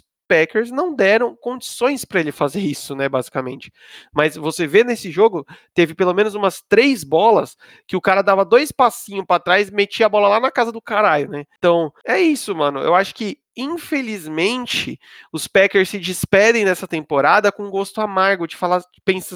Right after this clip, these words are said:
tipo, com a sensação de, "Caralho, mano, a gente não fez u-, uma boa apresentação", sabe, no modo geral. Mas é isso, né?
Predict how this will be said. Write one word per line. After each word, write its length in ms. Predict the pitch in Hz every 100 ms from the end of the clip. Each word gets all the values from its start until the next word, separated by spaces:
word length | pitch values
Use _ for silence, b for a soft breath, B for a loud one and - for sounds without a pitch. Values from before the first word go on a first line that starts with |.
| - -
tipo, 320 | - 170 b b b
com 80 | 180
a 60 |
sensação 340 | 180 185 185 190
de, 240 | 175 185 B B B -
"Caralho, 480 | 196 190 190 160
mano, 200 | 147 139
a 20 | 143
gente 240 | 170 185
não 220 | 170 226
fez 760 | 240 - 185 202 226 196 165 -
u-, 140 | 180 -
uma 480 | 175 170 170 170 160
boa 320 | 156 202 202
apresentação", 840 | 196 160 160 156 151 - 127 113 - _
sabe, 300 | - 139 131
no 100 | 120
modo 320 | 127 127 123 120
geral. 340 | 135 110 - _ _
Mas 180 | 226 240
é 120 | 226
isso, 260 | - - 131
né? 260 | 147 165